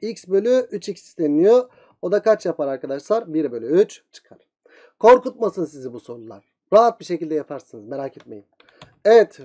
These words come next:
böylelikle cevabı da bulduk arkadaşım. Geldik yirmi ikiye.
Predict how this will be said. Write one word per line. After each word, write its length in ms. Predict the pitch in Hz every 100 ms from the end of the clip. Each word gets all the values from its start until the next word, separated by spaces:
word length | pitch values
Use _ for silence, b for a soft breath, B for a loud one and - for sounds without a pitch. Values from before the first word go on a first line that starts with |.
| 135 147
böylelikle 500 | 240 240 233 202 180
cevabı 360 | 220 196 185
da 120 | 254
bulduk 260 | 214 180 151
arkadaşım. 540 | 127 120 107 - 117
Geldik 380 | 139 233 233 185
yirmi 220 | 226 226
ikiye. 300 | 202 202 151